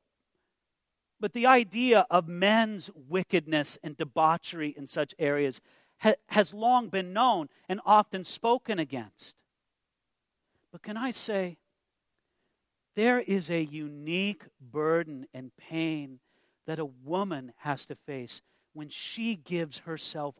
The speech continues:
away so easily. And I think that this is what this woman was facing here. This is what she had experienced. And,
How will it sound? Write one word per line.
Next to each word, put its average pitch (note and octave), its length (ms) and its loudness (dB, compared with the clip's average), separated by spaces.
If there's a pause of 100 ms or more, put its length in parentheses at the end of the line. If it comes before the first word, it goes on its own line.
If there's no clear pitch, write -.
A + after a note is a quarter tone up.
away C3 560 -6 (220)
so D3 300 -12
easily. A2 540 -12 (2000)
And F3 80 -4
I F3+ 40 -2
think B3 260 -6
that G3+ 160 -4
this A#3 220 -4
is D3+ 120 -12
what G3+ 280 -2
this F3 180 -6
woman A3+ 500 -8
was D#3+ 200 -10
facing G#3+ 560 -8
here. G#2+ 180 -20 (560)
This B3 160 0
is G3+ 140 -8
what G#3 180 -2
she B3 340 -4
had F#3+ 100 0
experienced. E3 960 -6 (1160)
And, G3 180 -8